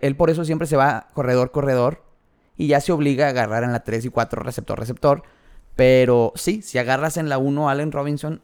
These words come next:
es prácticamente a huevo que tienes que agarrar. O sea, bueno, pero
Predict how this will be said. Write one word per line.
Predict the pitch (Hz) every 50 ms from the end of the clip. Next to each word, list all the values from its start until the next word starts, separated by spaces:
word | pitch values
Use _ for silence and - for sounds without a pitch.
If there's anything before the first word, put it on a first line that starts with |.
| - -
es | 120 113 -
prácticamente | _ _ - - 127 131 - - - 123 - 123 120 117 110 - - 110
a | 110
huevo | 110 127 151 165 160 156
que | - -
tienes | _ - 110 110 110 110 -
que | - 110 107
agarrar. | 104 104 104 104 104 104 123 - _ _ _ _ _ _ _ _ _ _ _ _ _ _ _ _ _ _ _ -
O | 127 127
sea, | 131 123
bueno, | 131 127 117 -
pero | 117 110 110